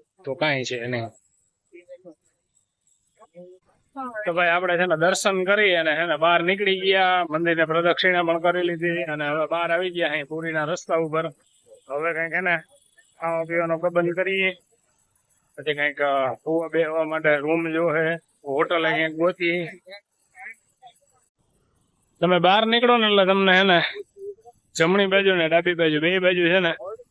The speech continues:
સ્વીટ અને રેસ્ટોરન્ટ ને એવું બધું, સ્વીટની દુકાનો અને રેસ્ટોરન્ટની દુકાનો જોવા મળી છે. એટલે આ બાજુ એમને જ છે.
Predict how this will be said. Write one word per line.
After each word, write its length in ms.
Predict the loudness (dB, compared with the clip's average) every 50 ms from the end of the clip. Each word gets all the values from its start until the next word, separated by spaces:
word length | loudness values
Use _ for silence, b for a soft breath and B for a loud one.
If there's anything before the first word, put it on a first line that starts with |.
| -12 -6
સ્વીટ 540 | -4 -2 2 4 6 6 6 6 6 4 4
અને 200 | 4 4 4 4 4 4 4 6 6 6 6 8 8 6 6 6 4 4 2 4
રેસ્ટોરન્ટ 680 | 4 4 4 4 4 4 4 6 6 6 4 4 2
ને 120 | 0 2 4
એવું 160 | 4 4 4
બધું, 200 | 4 4 2 2
સ્વીટની 380 | 2 2 2 2 4 4 2 4
દુકાનો 380 | 6 4 6 6 4 4 4 4
અને 140 | 4 4 6 6
રેસ્ટોરન્ટની 540 | 6 4 2 2 2 2 4 4 4 4
દુકાનો 320 | 2 4 4 4 2 4 4
જોવા 260 | 4 6 6 6 6
મળી 320 | 6 4 4 6 4 4
છે. 60 | 2 2
એટલે 920 | -2 -6 _ _ _ _ _ _ _ _ _ _ _ _ _ _ 2 4 4
આ 100 | 4 4
બાજુ 260 | 4 4 4 6 6
એમને 360 | 6 6 6 6 6 6 6
જ 160 | 4 4 2
છે. 160 | 2 2 0